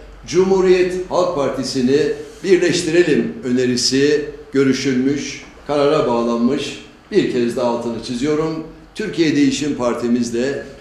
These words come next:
Cumhuriyet Halk Partimizin birleşmesi konusunda arkadaşlarımızın büyük bir bölümünün oy birliğiyle Cumhuriyet Halk Partisi ile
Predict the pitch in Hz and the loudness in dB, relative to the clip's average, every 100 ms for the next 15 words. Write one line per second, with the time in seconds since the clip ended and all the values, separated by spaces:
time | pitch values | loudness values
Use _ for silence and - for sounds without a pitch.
0 | - 156 151 139 143 - - 131 - 123 | -6 -2 0 4 4 2 0 -2 0 -2
1 | 113 117 113 123 139 139 - - - 185 | -4 -4 -4 0 0 -2 -10 -18 -8 -4
2 | 151 139 - 131 123 123 120 110 107 117 | 0 0 0 -4 -4 -4 -4 -8 -10 -10
3 | 107 110 131 135 - - - - 160 143 | -8 -4 -4 -4 -8 -16 -18 -6 -4 0
4 | 135 123 - 127 123 123 113 135 143 131 | -2 -2 -2 -2 0 -2 0 2 2 -2
5 | - - - - - 311 262 - 143 123 | -10 -18 -20 -20 -10 4 4 4 0 0
6 | 127 127 120 120 135 151 147 - - - | 0 2 2 2 2 0 -2 -8 -12 2
7 | 185 190 151 - 127 123 120 127 113 110 | 6 8 6 2 0 -2 -2 -2 -2 -2
8 | 135 147 147 - - - 139 147 139 139 | 0 0 -4 -10 -16 -6 -2 2 2 4
9 | 123 - 117 151 - 120 110 117 - 117 | 2 0 -2 0 0 -2 -4 -6 -4 -2
10 | 117 117 | -2 -2